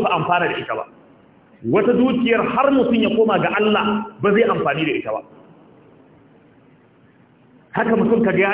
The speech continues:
ɗinka kaya malam, baya kyautarwa, baya sadakarwa, baya komai.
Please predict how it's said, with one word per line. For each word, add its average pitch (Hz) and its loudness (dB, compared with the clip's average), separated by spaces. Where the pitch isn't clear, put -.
ɗinka 220 0
kaya 190 2
malam, 190 0
baya 226 2
kyautarwa, 208 4
baya 233 4
sadakarwa, 214 2
baya 247 2
komai. 277 2